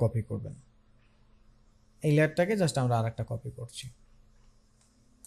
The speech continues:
প্রথম যে কপিটা করছি, আবারও বলছি, সেই কপিটা আমার just বোঝার জন্য। সেকেন্ড যে কপিটা, এটা প্রসেস চ্যাট, তার মানে এটা আমরা মেইন ধরতে পারি। এখানে আমরা যে কাজটা করলাম, সেই কাজটা করে নিলাম,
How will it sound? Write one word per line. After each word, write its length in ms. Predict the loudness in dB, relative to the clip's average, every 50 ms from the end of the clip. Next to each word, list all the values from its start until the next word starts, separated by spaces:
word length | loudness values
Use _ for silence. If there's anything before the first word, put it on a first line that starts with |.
| -20 _ _ _ _ _
প্রথম 260 | 4 6 6 8 8 8
যে 100 | 8 8
কপিটা 300 | 8 8 8 6 6 6
করছি, 220 | 6 6 8 8
আবারও 280 | 10 10 10 10 8 8
বলছি, 240 | 6 4 2 0
সেই 140 | 0 0 2
কপিটা 380 | 4 4 4 2 2 4 4 4
আমার 220 | 4 2 0 0
just 340 | 0 2 4 4 4 4 2 -2 -2 0
বোঝার 240 | 4 6 6 6 6
জন্য। 400 | 4 2 2 2 0 0 -2 -6 -10 -8
সেকেন্ড 340 | -2 0 2 4 6 6 6
যে 80 | 6
কপিটা, 320 | 6 6 6 4 2 2 2
এটা 100 | 2 2
প্রসেস 340 | 2 2 0 0 -2 -4 -4
চ্যাট, 160 | -6 -8 -8 -10 -16 -20 _ _ _ -20 _ _ -2
তার 60 | 0
মানে 140 | 4 4 6
এটা 340 | 6 8 8 8 8 6 2
আমরা 180 | 2 2 4 6
মেইন 240 | 6 6 6 6
ধরতে 220 | 6 6 6 4 4
পারি। 180 | 6 6 6 4
এখানে 180 | 4 4 2 2
আমরা 220 | 2 2 2 2 2
যে 120 | 2 0
কাজটা 320 | 0 0 -2 0 0 0
করলাম, 240 | 0 2 2 0 2
সেই 120 | 0 0 0
কাজটা 280 | 0 0 0 0 0
করে 240 | -2 0 0 0 2
নিলাম, 240 | 2 0 0 0